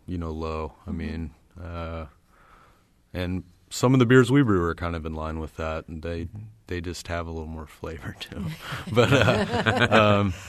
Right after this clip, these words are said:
Speaker 1: but we, we also do some monster beers that are, you know, uh, go above ten percent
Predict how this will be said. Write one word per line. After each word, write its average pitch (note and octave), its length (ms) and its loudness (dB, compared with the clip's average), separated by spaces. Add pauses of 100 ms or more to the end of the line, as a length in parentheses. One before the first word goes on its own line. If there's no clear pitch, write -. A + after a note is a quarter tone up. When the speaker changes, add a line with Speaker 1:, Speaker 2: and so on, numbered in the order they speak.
Speaker 1:
but A#2 80 6
we, C3+ 180 8
we B2+ 160 8
also C#3+ 260 12
do B2+ 160 8
some A2+ 220 4
monster G2+ 680 4
beers F#2+ 500 -2
that F2 180 -6
are, E2+ 340 -8 (240)
you F2+ 140 -8
know, F2 320 -8 (440)
uh, E2 460 -10 (680)
go F#2 180 0
above F2 300 -2
ten F2+ 200 -4
percent E2+ 480 -8